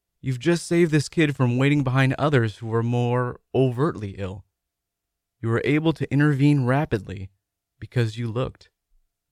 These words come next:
Now, take the five-year-old boy who's in daycare, who has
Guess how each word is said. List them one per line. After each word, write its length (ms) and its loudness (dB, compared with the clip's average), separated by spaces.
Now, 320 6
take 300 0
the 100 0
five-year-old 680 2
boy 320 2
who's 200 -4
in 140 -6
daycare, 680 0
who 100 -6
has 320 -8